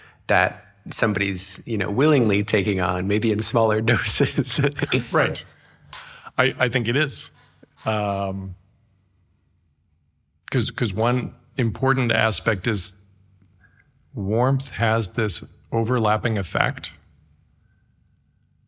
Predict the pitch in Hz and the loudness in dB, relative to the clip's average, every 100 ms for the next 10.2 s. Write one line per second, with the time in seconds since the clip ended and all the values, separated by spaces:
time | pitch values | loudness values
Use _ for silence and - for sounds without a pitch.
0 | _ _ - 117 110 117 113 113 120 110 | _ _ -4 0 0 0 0 2 0 0
1 | 107 117 120 110 117 98 110 - 98 101 | 2 2 2 0 -2 -2 -2 0 2 2
2 | 117 113 117 - _ - - 107 95 95 | 0 0 -4 -10 _ -20 -6 -2 0 0
3 | 98 - - 110 - 110 107 101 104 95 | -2 -4 -4 -4 -2 0 2 0 -2 -6
4 | - _ _ _ _ _ _ _ _ - | -12 _ _ _ _ _ _ _ _ -16
5 | - 107 113 - 110 110 101 107 104 98 | -6 -2 -2 -2 -2 -2 -2 -2 0 -2
6 | 101 104 107 104 - 107 104 117 104 98 | -2 0 0 0 -2 -2 -2 -2 -2 -2
7 | 95 - 101 - 104 - - 95 90 - | -2 -4 -4 -4 -6 -4 -4 -4 -4 -6
8 | - 165 175 - - - - - - 98 | -4 -2 -2 -6 -20 -20 -20 -20 -8 -6
9 | - 107 107 - 110 107 98 95 95 95 | -2 -2 -2 -4 -2 -2 -4 -2 -2 0
10 | 131 185 | 0 0